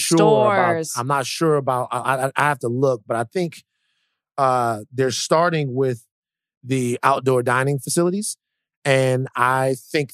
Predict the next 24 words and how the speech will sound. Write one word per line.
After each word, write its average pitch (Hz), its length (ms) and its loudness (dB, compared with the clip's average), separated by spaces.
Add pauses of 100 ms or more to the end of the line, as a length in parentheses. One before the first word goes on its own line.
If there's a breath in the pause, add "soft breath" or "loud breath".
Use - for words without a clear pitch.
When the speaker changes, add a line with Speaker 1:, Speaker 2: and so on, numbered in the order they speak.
Speaker 1:
that 120 180 -2 (180)
if 127 220 -4 (100)
things 151 380 -2
don't 131 260 -2
start 123 360 -2
to 127 100 -2
look 110 280 -2
better, 113 480 -4 (680)
then 120 800 0 (220)
you 135 240 2
might 120 260 2
see 117 140 -4
stricter 113 360 -4
measures 101 380 -4
come 82 160 -14
in. 80 120 -20 (360 soft breath)
Speaker 2:
Were 311 100 0
you 403 200 2
shocked 294 480 0
by 349 160 0
that, 359 280 -2
though? 359 300 -2
I 302 80 0
think 320 240 -8